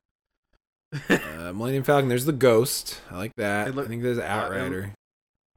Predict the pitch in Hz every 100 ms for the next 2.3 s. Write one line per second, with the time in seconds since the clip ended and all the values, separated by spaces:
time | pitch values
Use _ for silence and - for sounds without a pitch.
0 | - 127 175 190 262 269 - 156 139 123
1 | 117 - 101 123 139 117 107 101 98 92
2 | - 98